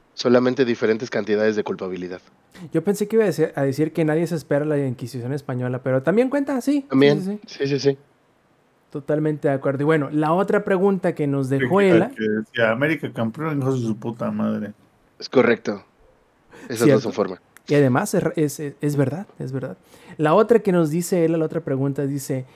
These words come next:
Speaker 2: "Y también considerando el tropiezo y la estafa que fue la publicidad de Assassin's Creed con su descuento en otros juegos de Ubisoft,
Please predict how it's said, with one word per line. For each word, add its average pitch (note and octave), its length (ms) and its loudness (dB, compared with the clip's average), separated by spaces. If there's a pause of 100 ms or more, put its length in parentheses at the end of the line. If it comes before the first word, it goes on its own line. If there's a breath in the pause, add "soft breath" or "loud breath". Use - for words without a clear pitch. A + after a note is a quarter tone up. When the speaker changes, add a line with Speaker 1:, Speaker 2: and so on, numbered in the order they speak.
Speaker 2:
"Y F#3+ 120 2
también D4+ 480 4
considerando E3 680 2
el D#3 80 -4
tropiezo D3 520 0
y B2+ 40 0
la B2 100 -4
estafa D3 440 2
que B2 100 -10
fue C3+ 140 -6
la C#3+ 100 -4
publicidad C3 460 -4
de C3+ 80 -4
Assassin's B2 480 -6
Creed F#3+ 320 0
con A3 220 2
su G#3 160 -6
descuento E3+ 580 -2
en B2+ 80 -2
otros C3+ 280 -6
juegos D3 360 -2
de C3+ 240 0
Ubisoft, F3 540 -2